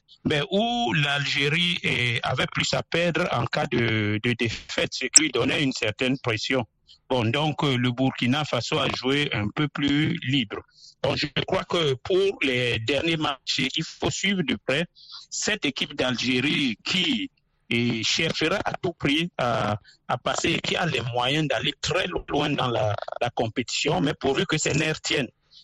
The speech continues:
Bon, alors, à côté de cela, le Burkina Faso est une valeur sûre et avec lui, on sait que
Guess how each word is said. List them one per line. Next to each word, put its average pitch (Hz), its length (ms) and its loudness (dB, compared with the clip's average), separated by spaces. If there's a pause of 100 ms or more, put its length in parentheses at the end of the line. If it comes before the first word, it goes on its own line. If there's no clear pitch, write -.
(120)
Bon, 127 140 2
alors, 131 380 0
à - 160 -2 (100)
côté 139 240 0
de 156 100 0
cela, 135 380 0 (300)
le 131 100 0
Burkina - 520 -2
Faso - 400 0
est - 120 -2
une 151 140 2
valeur 120 380 0
sûre 151 460 0 (360)
et 127 400 2
avec 160 360 -2
lui, 160 300 2
on - 140 2
sait 147 240 -2
que 117 280 0